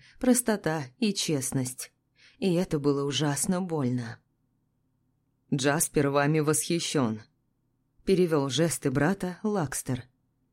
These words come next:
«Я чуть не упала со стула от такой наглой лжи.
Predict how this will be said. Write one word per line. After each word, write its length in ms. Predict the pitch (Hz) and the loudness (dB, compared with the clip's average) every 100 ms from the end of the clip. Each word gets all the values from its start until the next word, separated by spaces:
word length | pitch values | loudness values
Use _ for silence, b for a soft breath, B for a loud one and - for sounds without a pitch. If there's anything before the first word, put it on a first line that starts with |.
| _ _ _ _ _ | _ _ _ _ _
«Я 320 | 240 196 226 | 8 8 6
чуть 300 | 254 262 254 | 6 4 8
не 120 | 254 | 10
упала 400 | 247 247 190 190 | 10 8 2 2
со 200 | 202 269 | 2 2
стула 520 | 254 - 156 196 147 127 | 0 0 2 2 0 -2
от 180 | 175 160 | -2 -2
такой 320 | 175 - 170 | -2 0 2
наглой 400 | 170 156 135 143 | 2 2 0 0
лжи. 420 | 175 175 147 110 | 2 0 -2 -4